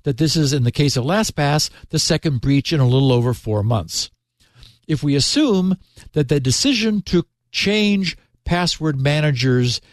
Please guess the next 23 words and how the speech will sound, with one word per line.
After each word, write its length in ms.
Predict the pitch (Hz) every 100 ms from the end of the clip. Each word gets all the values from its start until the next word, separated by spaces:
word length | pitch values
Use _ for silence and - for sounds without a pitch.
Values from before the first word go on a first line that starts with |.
| _ _ _ _
is 240 | 160 123
unwarranted, 1000 | 180 143 131 151 156 113 92 101 113 156 - _ _ _ _ _
and 380 | - 139 135 127 - _ -
I'm 140 | 120
not 220 | 139 143
suggesting 640 | - 127 107 156 - 139
whether 300 | 120 139 135
it 60 | 120
is 240 | 123 113
or 240 | 139 110 113
it 60 | 113
is 160 | 107
not, 360 | 143 123 87 -
it's, 440 | - - - - -
you 100 | 113
know, 240 | 113 - _ -
a 80 | -
personal 420 | 147 143 123 117
decision, 640 | 123 120 190 113 104 165 _ - - - - _ 139
then 400 | 170 175 165 - _ _ _ _ -
one 320 | 113 180 285
huge 520 | 285 - 214 214 185
advantage 840 | 151 113 131 151 185 110 104 110